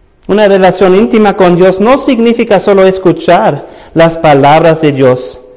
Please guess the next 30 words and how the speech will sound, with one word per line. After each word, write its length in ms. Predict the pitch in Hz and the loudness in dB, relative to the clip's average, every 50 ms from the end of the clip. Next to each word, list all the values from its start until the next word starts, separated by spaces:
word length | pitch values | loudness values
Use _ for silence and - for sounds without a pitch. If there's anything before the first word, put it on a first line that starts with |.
| - _ _ _ | -20 _ _ _
sino 280 | - - 175 165 170 170 | -8 -2 -2 0 0 0
también 380 | - 175 165 170 170 175 175 | 0 0 0 0 0 0 -2
proclamar 640 | 170 - 180 170 170 - 156 143 143 143 147 160 233 247 | -2 -2 -2 -2 -2 0 -2 0 0 0 0 0 0 2
las 200 | 233 214 185 - | 0 0 -2 -2
palabras 580 | - 160 143 135 135 131 127 131 131 123 - | -2 -2 0 0 0 0 0 -2 -4 -4 -4
de 100 | 147 135 | -4 -4
Dios 460 | 123 127 131 131 131 127 - - - - - _ _ _ _ - | -2 -2 -2 -2 -2 -4 -8 -14 -18 -20 -20 _ _ _ _ -6
a 140 | 131 123 127 | -2 0 2
otros. 600 | 135 151 143 - - 135 120 - - - - - - _ _ _ _ _ _ _ _ _ _ _ _ _ _ _ _ _ _ _ _ _ _ - | 2 0 0 -2 -6 -8 -8 -8 -12 -18 -20 -20 -20 _ _ _ _ _ _ _ _ _ _ _ _ _ _ _ _ _ _ _ _ _ _ -6
Eso 280 | - 139 139 - 175 | -6 -4 -4 -4 -4
también 300 | 175 170 165 165 156 147 | -2 -2 -2 -2 -2 -2
era 200 | 147 147 147 139 | -2 -2 -2 -4
el 100 | 139 143 | -4 -4
caso 360 | - 147 135 131 131 - 135 - | -4 -2 -2 -2 -4 -6 -8 -8
con 160 | 135 127 120 | -8 -8 -8
Jesucristo. 640 | 127 131 120 - 135 - - - 123 120 123 - 127 | -8 -10 -10 -10 -12 -12 -10 -8 -8 -8 -8 -6 -4
Él 180 | 123 135 165 190 | -4 -2 -2 -2
estaba 360 | 185 190 202 202 202 190 - - - | -4 -4 -4 -4 -6 -6 -6 -6 -4
escuchando, 880 | 175 175 - - 196 180 - 170 151 139 135 131 127 123 120 - - - - - - _ _ _ _ | -4 -4 -2 -2 -4 -2 -2 -2 -2 -2 -2 -2 -4 -6 -6 -10 -18 -20 -20 -20 -20 _ _ _ _
él 200 | - 151 170 175 | -4 -4 -2 -2
conocía 520 | - 202 202 196 185 - - 185 175 151 139 | 0 0 0 0 -2 -2 -2 0 0 0 2
la 180 | 135 127 123 | 0 0 -2
palabra 400 | - 139 127 127 123 120 123 123 | -2 -4 -2 -2 -2 -2 -2 -4
de 100 | 120 120 | -4 -4
Dios, 220 | 120 123 120 120 - | -4 -4 -6 -6 -8
pero 200 | 131 123 127 120 | -8 -6 -6 -4
también 300 | 127 127 131 143 147 139 | -4 -4 -4 -4 -4 -4
era 200 | 131 131 135 127 | -2 -2 -2 -4
su 280 | - - - - 196 208 | -6 -6 -4 -2 -2 0
misión 600 | 214 214 202 208 - 208 190 170 151 139 - | -2 -2 -4 -4 -4 -2 -2 -2 -2 -4 -8